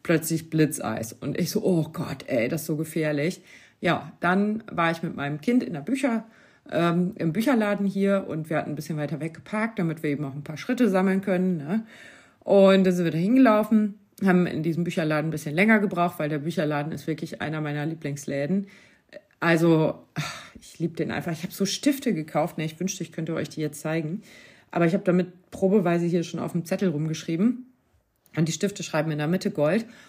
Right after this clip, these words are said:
Und dann haben die eben einen pinkfarbenen Rand, einen grünen Rand, einen blauen Rand oder so, ne? Und so n-, so einen Scheiß kaufe ich da immer, ne? Liebe ich total. Hab ich auch,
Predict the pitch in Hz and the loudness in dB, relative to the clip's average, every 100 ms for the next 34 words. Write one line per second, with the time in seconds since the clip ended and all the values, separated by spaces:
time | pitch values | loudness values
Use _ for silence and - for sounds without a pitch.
0 | - - 185 196 190 180 190 175 170 180 | -16 0 4 4 4 4 4 4 2 0
1 | 156 147 226 220 220 175 180 175 170 156 | -2 0 4 4 4 0 2 2 0 -2
2 | 151 165 147 147 175 208 190 165 151 160 | -2 -4 -6 0 4 6 4 0 -6 -6
3 | 156 147 147 175 180 180 165 160 160 - | -8 -10 -2 0 0 -2 -4 -6 -8 -6
4 | 156 151 160 165 156 190 - - - _ | -6 -6 -6 -6 -6 -8 -10 -20 -20 _
5 | _ 151 175 175 - 165 165 151 131 - | _ -4 0 0 -2 -4 -4 -4 -6 -6
6 | - - - 160 127 147 156 165 175 180 | -16 -16 -16 -12 -10 -8 -8 -4 -4 -4
7 | - - 135 131 127 - 170 - 151 - | -8 -12 -10 -10 -12 -12 -8 -4 -4 -8